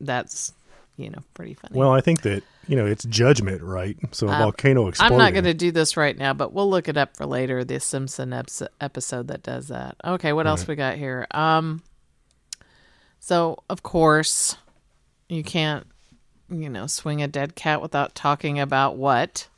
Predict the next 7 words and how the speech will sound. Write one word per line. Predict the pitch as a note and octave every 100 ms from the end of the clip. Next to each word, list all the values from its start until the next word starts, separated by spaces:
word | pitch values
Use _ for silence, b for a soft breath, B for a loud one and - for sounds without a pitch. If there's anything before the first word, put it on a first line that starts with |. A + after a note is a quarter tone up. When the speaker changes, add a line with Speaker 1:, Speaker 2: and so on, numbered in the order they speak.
| _ _ _ _ _ _ _
Speaker 1:
The | C3+
jabs, | C3 - B2+ A#2 A#2 A#2+ D3+ -
the | C3+
vax, | B2+ B2 A2+ A2 A#2 -
the | -
Speaker 2:
Oh. | C3
Speaker 1:
stabs. | G2+ B2 A#2+ A#2+ A#2+ B2+ C#3+ -